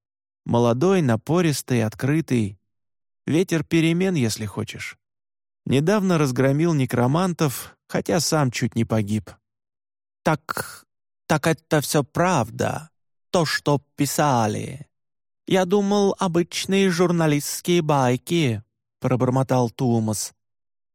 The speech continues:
Цербер снисходительно ухмыльнулся. "То, что писали, разумеется, байки. Но некроманты, Орден де Бирса, действительно существуют.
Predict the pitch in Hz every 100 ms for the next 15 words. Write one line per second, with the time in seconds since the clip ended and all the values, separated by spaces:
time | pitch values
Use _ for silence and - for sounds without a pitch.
0 | _ - 226 202 196 - 156 - 139 160
1 | 165 165 156 143 143 117 110 104 101 -
2 | - _ _ _ _ _ _ _ 120 117
3 | 113 - 113 - 117 107 104 104 _ -
4 | 120 107 131 143 123 - 107 110 101 -
5 | - - _ _ _ _ _ _ - 143
6 | 143 143 143 170 208 156 117 90 - _
7 | _ _ 139 127 117 120 113 127 117 156
8 | 175 - 113 104 - 127 190 - 202 -
9 | 113 107 - 110 - 117 - 104 104 98
10 | -